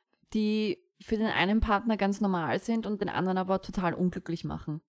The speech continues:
Ein Tipp, den wir noch gefunden haben, den ich spannend finde, ist, die Aufgaben nach der freien Zeit einzuteilen.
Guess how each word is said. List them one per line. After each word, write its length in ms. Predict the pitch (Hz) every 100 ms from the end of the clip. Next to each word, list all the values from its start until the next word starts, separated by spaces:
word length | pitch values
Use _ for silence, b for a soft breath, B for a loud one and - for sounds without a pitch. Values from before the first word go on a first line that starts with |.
| _ -
Ein 160 | 226
Tipp, 260 | - 269 -
den 180 | 240 226
wir 80 |
noch 180 | 214 220
gefunden 420 | - - 294 254
haben, 200 | 254 233
den 160 | 226 220
ich 100 | 226
spannend 400 | - 190 202 214
finde, 300 | 226 220 214
ist, 420 | 214 208 - -
die 120 | 196
Aufgaben 680 | 127 170 220 - 220 226 233
nach 180 | 208 -
der 140 | 220
freien 480 | - 180 175 196 196
Zeit 360 | - 170 202 -
einzuteilen. 840 | 151 147 - - 170 135 139